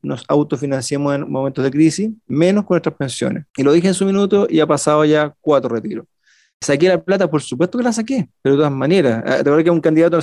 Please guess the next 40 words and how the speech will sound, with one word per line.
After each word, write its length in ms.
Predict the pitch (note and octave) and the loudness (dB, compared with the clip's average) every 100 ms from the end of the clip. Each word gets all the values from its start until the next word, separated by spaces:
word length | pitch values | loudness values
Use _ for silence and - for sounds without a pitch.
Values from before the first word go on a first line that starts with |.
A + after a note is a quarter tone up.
| E3+ | -2
le 260 | D3+ D3+ D3 | -4 -2 0
costó, 320 | C#3+ - E3+ | 0 -2 -2
le 120 | D#3 D3 | 0 -2
costó 260 | C#3 F3+ | 0 0
decir 180 | F3 F#3+ | 0 0
si 100 | F3 | 0
la 40 | F#3 | 2
había 100 | F#3 | 2
sacado? 280 | F3 G3 | 2 0
Sí, 160 | F#3+ F4 | 2 -2
la 80 | D#4 | -2
saqué, 300 | B3+ E4 F#4+ | -4 -2 -2
porque 180 | D4+ G#3+ | -4 -2
sé 140 | G#3+ | -2
que 60 | A#3+ | 0
prefiero 200 | F#3 G3+ | 0 2
tenerla 280 | G#3 F#3+ F#3 | 2 2 2
yo, 420 | F#3 G#3+ B3+ C#4 - | 4 4 2 -2 -16
que 180 | - - | -18 -8
se 120 | G3+ | -2
la 100 | D#3+ | 2
puedan 200 | E3+ E3 | 2 2
llevar 160 | E3+ | 2
otro, 280 | F3 F#3 F#3+ F3 | 2 2 0 -2
otra 180 | E3 F3+ | -2 -2
persona, 440 | G3+ F#3+ G#3 G#3+ | -4 -2 -2 0
y 40 | |
dije, 140 | A#3 G#4+ | 0 0
"Ok, 80 | A#4+ B4+ | 0 -2
la 80 | - | -2
guardo 280 | - F#4 - | -2 0 0
yo". 180 | - - _ _ - _ _ | -2 -16 _ _ -20 _ _
Pero 180 | F3+ F#3 | 2 4
el 60 | G3+ | 2
problema 320 | G#3 C#4 F#4+ | 2 2 0
fue 300 | - A3 A3+ | 2 0 0
que 120 | - | -2
a 40 | G3+ | -6
mucha 260 | A#3 C4+ | -4 -6
gente 400 | A#3 A3 - A#3+ | -6 -4 -4 -6